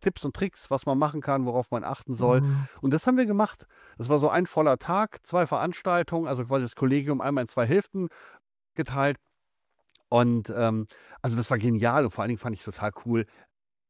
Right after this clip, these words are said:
Speaker 1: Ich war mal wieder in der Schule. Ich war diesmal auf der anderen Seite,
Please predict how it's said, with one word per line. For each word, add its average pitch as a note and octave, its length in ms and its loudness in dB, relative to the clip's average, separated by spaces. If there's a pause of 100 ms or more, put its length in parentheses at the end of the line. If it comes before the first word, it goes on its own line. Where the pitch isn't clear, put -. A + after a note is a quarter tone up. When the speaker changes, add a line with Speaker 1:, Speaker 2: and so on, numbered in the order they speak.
(200)
Speaker 1:
Ich G2+ 160 -6
war A#2+ 140 2
mal C3+ 160 4
wieder A2 160 -2
in G2+ 60 -4
der G2+ 100 -4
Schule. F#3+ 480 0 (340)
Ich G#3+ 140 2
war B2+ 140 4
diesmal C#3 260 0
auf B2+ 140 -2
der C#3 140 -2
anderen C#3 280 4
Seite, C#3+ 460 0